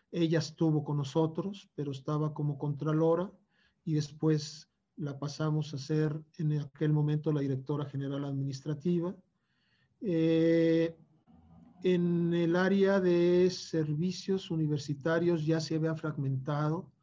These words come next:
ya había una dirección general, ya había una vicerrectoría académica,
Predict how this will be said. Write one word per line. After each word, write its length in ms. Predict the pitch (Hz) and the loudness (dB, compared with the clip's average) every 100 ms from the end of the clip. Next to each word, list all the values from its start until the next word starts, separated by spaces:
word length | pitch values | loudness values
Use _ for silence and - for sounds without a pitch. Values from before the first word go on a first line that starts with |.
| _ _ _ _ - | _ _ _ _ -10
ya 320 | 151 151 151 | -4 0 0
había 480 | 156 151 156 151 151 | 2 2 2 2 2
una 200 | 147 147 | 2 2
dirección 680 | 139 135 - 147 147 151 147 - | 0 -2 -4 -2 0 0 -2 -6
general, 440 | 147 143 143 147 185 | -8 -6 -8 -8 0
ya 140 | 160 | 2
había 180 | 160 156 | 4 4
una 160 | 151 147 | 2 0
vicerrectoría 680 | 135 131 143 135 147 151 151 | -2 -6 -8 -6 -2 0 0
académica, 920 | 147 156 165 170 165 - 180 180 | 0 0 0 -2 -4 -2 -2 -2